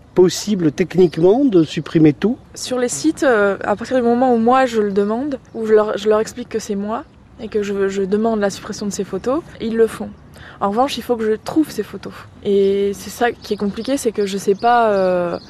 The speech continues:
Speaker 2: enfin, c'est une vraie toile d'araignée, quoi. À partir du moment où il y a une photo qui sort, elle est téléchargée par d'autres sites, donc c'est, euh,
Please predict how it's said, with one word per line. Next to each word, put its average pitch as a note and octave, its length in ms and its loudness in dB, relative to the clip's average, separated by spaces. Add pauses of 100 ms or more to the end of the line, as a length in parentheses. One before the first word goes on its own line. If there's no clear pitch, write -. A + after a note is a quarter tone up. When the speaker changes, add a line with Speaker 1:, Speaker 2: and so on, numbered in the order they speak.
(200)
Speaker 2:
enfin, G#3+ 100 -4
c'est G3 120 0
une G#3 100 2
vraie A3 160 0
toile A3 240 2
d'araignée, A3+ 400 2
quoi. A3+ 140 -4
À G3+ 40 -4
partir A3 260 -2
du A3 80 0
moment A3 280 0
où G#3+ 40 0
il G#3 60 0
y G3+ 40 0
a G3 40 0
une G3 100 -2
photo A3 280 -4
qui - 160 -12
sort, B3+ 400 -6 (340)
elle G#3+ 140 0
est G#3 100 -2
téléchargée G#3+ 640 0
par G3 220 -4
d'autres G3 320 -2
sites, C#4 400 -4
donc G3 180 -4
c'est, F#3 300 -2
euh, F3+ 220 -4